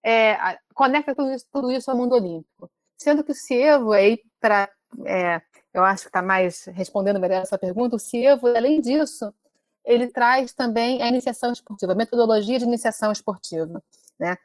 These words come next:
De quatro modalidades, atletismo, natação, judô e ginástica. Porque o cob entende que essas quatro, eh, modalidades, elas são formadoras pra todas as outras,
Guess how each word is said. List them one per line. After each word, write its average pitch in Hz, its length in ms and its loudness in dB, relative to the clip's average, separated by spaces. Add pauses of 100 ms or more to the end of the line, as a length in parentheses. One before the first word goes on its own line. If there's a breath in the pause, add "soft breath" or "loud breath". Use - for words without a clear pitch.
(240 soft breath)
De 190 100 -12
quatro 285 420 2
modalidades, 185 880 2
atletismo, 240 640 -6
natação, 226 720 -4 (340)
judô 226 460 4
e 233 120 -2
ginástica. 170 720 -2 (300)
Porque 233 120 4
o 214 40 2
cob 254 260 4
entende 208 380 -2
que - 120 -16 (340)
essas 214 260 -2
quatro, 269 600 2
eh, 196 80 -6
modalidades, 208 680 -2
elas 226 220 -4
são 240 260 -6
formadoras 247 720 0
pra 294 120 0
todas 349 220 -2
as 320 120 2
outras, 214 500 -2